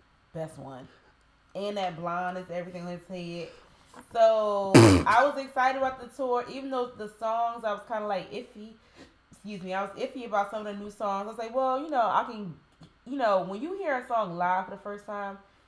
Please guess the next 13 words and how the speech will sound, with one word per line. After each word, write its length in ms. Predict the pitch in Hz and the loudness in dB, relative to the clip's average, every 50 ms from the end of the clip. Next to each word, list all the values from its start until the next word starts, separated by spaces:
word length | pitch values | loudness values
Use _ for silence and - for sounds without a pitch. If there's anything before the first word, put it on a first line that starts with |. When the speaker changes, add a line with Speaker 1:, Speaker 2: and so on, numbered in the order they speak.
| _ _ 208 | _ _ -12
Speaker 1:
you 80 | 247 285 | -12 -12
still 220 | 277 - 233 220 | -12 -12 -12 -12
need 140 | 220 214 175 | -10 -10 -12
to 40 | 175 | -12
process 500 | 165 - 208 185 180 185 - - 180 165 156 | -8 -2 2 2 2 2 0 -6 -6 -6 -6
it, 140 | 170 151 - 107 | -12 -14 -14 -14
record 400 | 135 156 - - 180 170 156 143 | -16 -16 -14 -10 -8 -8 -8 -10
it. 100 | - - | -6 -6
Speaker 2:
Yeah, 340 | 170 180 254 240 165 135 127 | 0 8 10 10 10 10 8
'cause, 220 | 117 - 180 180 147 | 4 4 4 4 6
Speaker 1:
You 60 | - | 8
know? 60 | 160 | 6
Speaker 2:
like, 140 | 160 156 143 | 6 6 4